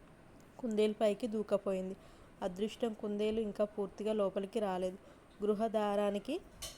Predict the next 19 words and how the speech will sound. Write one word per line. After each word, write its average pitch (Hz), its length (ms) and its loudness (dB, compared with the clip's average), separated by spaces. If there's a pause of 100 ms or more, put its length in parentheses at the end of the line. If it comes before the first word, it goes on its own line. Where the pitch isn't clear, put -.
(600)
ఆ, 196 240 -2 (420)
గృహ-, 202 320 0 (520)
గృహద్వారానికి 214 840 2
దగ్గరలోనే 202 680 0
నిలబడి 196 440 2
ఉంది. 180 380 -2 (120)
ప్రమాదం 202 540 0 (100)
పసిగట్టిన 214 500 -2
కుందేలు 196 520 -2 (460)
నక్క 202 200 -4
కంటే 208 360 0
వేగంగా 202 460 4
వెనుకకు 202 460 0
దూకింది. 185 500 -4
కుందేలు 208 460 0
మీద 220 180 0
పడాల్సిన 202 560 0
కంటి, 185 480 -4 (420)
కుంటి 226 360 0